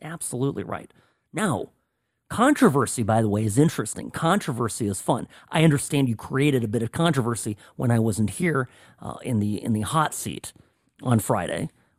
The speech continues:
with Mister Curtis. So again, if you need to listen to that show, friends, uh, do so on the Apple Podcast, uh, or on Spotify. Go to What's Right Show with Sam and Ash and download Friday's episode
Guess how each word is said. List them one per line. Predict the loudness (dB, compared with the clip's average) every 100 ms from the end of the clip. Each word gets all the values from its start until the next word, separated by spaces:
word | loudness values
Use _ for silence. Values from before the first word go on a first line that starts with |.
| -6
with | 0
Mister | 0 0 -6
Curtis. | -6 -6 -6 -10 -12 -12
So | -6 -2 -2 -2
again, | 0 0 0
if | -6 -14 -16
you | -8 -6 -6 -10 -4
need | -2 -2
to | -2
listen | -6 -4 -6
to |
that | -6 -6
show, | -6 -4
friends, | -4 -6 -6 -8
uh, | -10 -8
do | -6
so | -4 -4 -4
on | -4
the | -6 -8 -8
Apple | -6 -4 -6 -8 _ _
Podcast, | 0 0 0 -4 -14 -14 -14 -16 -20 _ _ _ _ -10
uh, | -6 -4 -4 -4
or | 2 4 4 2
on | 0 0 -2 -4
Spotify. | -6 2 4 4 0 -8 -8
Go | -4 -2
to | -2
What's | -4 -4 -4
Right | -4
Show | -4 -4 -2
with | -2 -4
Sam | -4 -2
and | 0
Ash | 0 -2 -6 _ _ _ _ _ _ -8
and | -4 -2
download | 0 2 0
Friday's | -2 -4 -4 -4
episode | -6 -8 -8 -8 -10